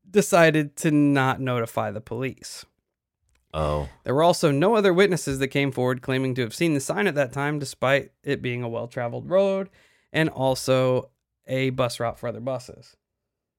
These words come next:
Speaker 1: So one old boy saw it and was like,
Speaker 2: Holy
Speaker 1: "Hell
Speaker 2: shit.
Speaker 1: yeah, I saw it." But nobody else saw it.
Speaker 2: This town sucks.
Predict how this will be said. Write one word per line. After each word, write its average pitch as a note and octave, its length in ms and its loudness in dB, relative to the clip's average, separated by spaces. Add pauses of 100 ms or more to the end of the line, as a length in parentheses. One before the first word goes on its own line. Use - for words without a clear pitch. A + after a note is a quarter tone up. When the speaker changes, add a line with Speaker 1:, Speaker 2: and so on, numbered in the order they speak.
(1400)
Speaker 1:
So A2+ 380 2
one F3+ 240 2
old G3 180 6
boy E3+ 240 6
saw D3+ 400 6
it C#3 40 8
and G2 100 -4
was B2 100 -4
like, A2+ 100 2
Speaker 2:
Holy G2+ 320 4
Speaker 1:
"Hell F2 260 0
Speaker 2:
shit. D#2+ 100 -2
Speaker 1:
yeah, - 340 4
I - 80 -12
saw D3+ 340 0
it." - 100 -8 (1600)
But D#3 120 0
nobody C3+ 260 2
else G2 200 -4
saw - 240 -10
it. - 100 -16 (480)
Speaker 2:
This D3+ 240 0
town F2+ 400 2
sucks. - 800 0